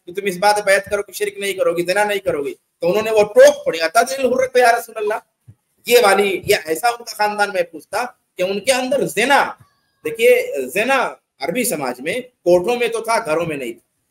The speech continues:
भाई इक्का दुक्का वाकयात तो हर जगह आते हैं। और फिर ये, और नबवी तारीख, यानी वो कौम ऐसी थी कि उसके पीछे एक तारीख भी है,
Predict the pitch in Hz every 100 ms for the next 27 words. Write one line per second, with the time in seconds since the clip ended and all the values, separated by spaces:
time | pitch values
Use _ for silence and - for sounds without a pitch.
0 | _ 269 262 226 240 226 220 214 190 190
1 | 190 185 170 156 139 123 - 110 104 _
2 | _ _ 156 202 196 202 202 175 - _
3 | _ _ _ _ 175 185 175 180 196 254
4 | 285 175 151 214 - - _ _ _ _
5 | - 233 240 _ _ 180 214 - 156 180
6 | 151 135 196 180 147 214 _ _ - 156
7 | - 226 214 208 247 - 156 147 262 233
8 | - 110